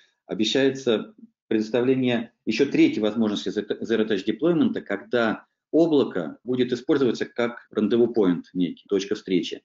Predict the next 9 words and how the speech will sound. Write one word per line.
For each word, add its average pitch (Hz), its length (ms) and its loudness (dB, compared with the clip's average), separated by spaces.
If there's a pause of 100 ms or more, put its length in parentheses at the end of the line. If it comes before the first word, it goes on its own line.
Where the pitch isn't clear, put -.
(140)
Оркестратор, 113 760 -2 (420)
наш 107 320 -2
on-premise 107 460 0
оркестратор, - 640 -8
содержит 107 400 0
на 110 40 -4
себе 104 500 -2 (120)
конфигурацию 101 580 0
устройств, 147 440 0